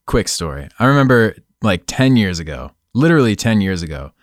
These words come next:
in my high school film class, and my band had just recorded an E P. We got the mixes back, and we were like,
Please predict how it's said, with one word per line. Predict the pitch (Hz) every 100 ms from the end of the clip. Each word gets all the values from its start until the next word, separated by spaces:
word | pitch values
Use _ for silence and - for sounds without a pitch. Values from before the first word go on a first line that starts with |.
| _ _ _ _ _
in | 107 107
my | 104 98
high | 90 104
school | 107 - 110
film | 104 - 110 127
class, | 120 95 82 80 82 - _
and | 95
my | 95 90
band | 92 101
had | 98
just | 82 90 95 -
recorded | 104 104 104 98
an | 95
E | 92
P. | 90 87 78 85 _ _ _ _ _ _
We | -
got | 82 78
the | 78
mixes | 85 104 117
back, | 107 107 107 - _
and | 87 87
we | 85
were | 82
like, | 78 78